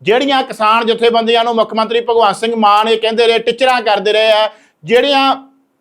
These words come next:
ਕਿਸਾਨ ਜਥੇਬੰਦੀਆਂ ਨੂੰ ਅਮਨ ਅਰੋੜਾ ਇਹ ਕਹਿੰਦੇ ਰਹੇ ਕਿ ਪੈਰਲਲ ਸਰਕਾਰ ਹੈ, ਉਹਨਾਂ ਸਾਰਿਆਂ ਨੇ ਦਿਖਾ ਦਿੱਤਾ ਹੈ, ਉਹਨਾਂ ਕਿਸਾਨ ਜਥੇਬੰਦੀਆਂ ਨੇ, ਕਿਸਾਨਾਂ ਨੇ, ਪੰਜਾਬ ਦੇ ਲੋਕਾਂ ਨੇ ਕਿ ਉਹ ਪਰਵਾਹ ਨਹੀਂ ਕਰਦੇ।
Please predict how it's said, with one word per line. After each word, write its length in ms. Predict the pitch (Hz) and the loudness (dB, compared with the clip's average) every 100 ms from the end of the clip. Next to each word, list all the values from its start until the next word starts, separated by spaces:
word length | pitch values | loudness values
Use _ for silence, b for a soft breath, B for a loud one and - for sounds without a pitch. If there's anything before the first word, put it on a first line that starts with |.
| _ _ _ - | _ _ _ -8
ਕਿਸਾਨ 400 | 196 208 220 233 | -4 -2 0 0
ਜਥੇਬੰਦੀਆਂ 500 | 233 240 226 226 233 | 2 0 0 -2 -2
ਨੂੰ 160 | 240 | -2
ਅਮਨ 160 | 202 226 | 0 0
ਅਰੋੜਾ 220 | 226 233 | 2 2
ਇਹ 80 | 240 | 0
ਕਹਿੰਦੇ 220 | 226 233 | -2 0
ਰਹੇ 100 | 240 | 0
ਕਿ 120 | 220 | 0
ਪੈਰਲਲ 420 | 240 226 226 240 233 | -2 -2 -2 -2 -4
ਸਰਕਾਰ 480 | 208 202 202 208 | -6 -2 0 2
ਹੈ, 260 | 226 226 226 B B 220 | 2 -2 -4 B B -2
ਉਹਨਾਂ 340 | 240 240 233 | 0 0 -2
ਸਾਰਿਆਂ 580 | 233 - 208 240 254 240 | -4 -2 0 2 2 0
ਨੇ 180 | 240 220 | 0 -2
ਦਿਖਾ 400 | 185 180 190 220 | -4 0 2 2
ਦਿੱਤਾ 380 | 226 226 226 | -2 -2 0
ਹੈ, 80 | 226 | 0
ਉਹਨਾਂ 180 | 226 220 | 0 -4
ਕਿਸਾਨ 400 | 196 208 202 226 | -6 -2 0 0
ਜਥੇਬੰਦੀਆਂ 560 | 226 226 220 214 226 220 | -2 -2 -4 -2 -2 -2
ਨੇ, 120 | 226 | -6
ਕਿਸਾਨਾਂ 520 | 214 202 208 233 226 | -6 -4 -2 0 -2
ਨੇ, 100 | 233 | -2
ਪੰਜਾਬ 440 | 233 208 214 220 | -4 0 2 2
ਦੇ 100 | 220 | 0
ਲੋਕਾਂ 340 | 214 196 202 208 | 0 -2 -2 -2
ਨੇ 300 | 220 233 233 B B - | -2 -2 -6 B B -2
ਕਿ 120 | 494 480 | 0 2
ਉਹ 260 | 440 240 226 | 2 2 2
ਪਰਵਾਹ 420 | 214 208 226 233 | 2 4 4 2
ਨਹੀਂ 260 | 220 262 | 0 -2
ਕਰਦੇ। 540 | 254 220 196 220 247 | 0 -2 0 0 0